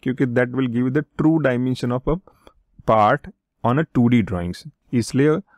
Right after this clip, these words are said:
इंडस्ट्री में सबसे ज़्यादा यही इस्तेमाल होता है, ठीक है। ऑर्थोग्राफिक में देखिए, ऑर्थोगोनल में क्या है कि मल्टी व्यू होता है और एक्सोनोमेट्रिक। मल्टी व्यू में क्या होता है कि भाई फ्रंट व्यू, टॉप व्यू और साइड व्यू,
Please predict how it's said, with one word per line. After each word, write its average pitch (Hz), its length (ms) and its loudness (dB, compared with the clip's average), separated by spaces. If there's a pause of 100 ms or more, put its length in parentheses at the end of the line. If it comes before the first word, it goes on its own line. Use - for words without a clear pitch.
(160)
इंडस्ट्री 123 400 0
में 160 80 0
सबसे - 360 -4
ज़्यादा 117 220 2
यही 110 340 0
इस्तेमाल 92 300 -4
होता - 260 -10
है, - 120 -10
ठीक 151 180 -2
है। 110 100 -2 (480)
ऑर्थोग्राफिक 139 560 0
में 139 140 -2
देखिए, 127 300 -2
ऑर्थोगोनल 131 580 -2
में 131 160 -2
क्या 123 180 -2
है 127 220 -2
कि 120 80 -2
मल्टी 117 360 2
व्यू 135 160 4
होता 135 300 0
है 156 140 -2 (140)
और 151 160 2
एक्सोनोमेट्रिक। 107 680 -2
मल्टी 123 280 0
व्यू 135 80 4
में 135 140 2
क्या 131 120 0
होता 127 200 0
है 127 60 2
कि 123 60 -4
भाई 127 120 0
फ्रंट 117 380 -2
व्यू, 120 300 0 (340)
टॉप 113 240 0
व्यू 120 220 4
और 156 120 0
साइड 95 240 -2
व्यू, 92 220 -4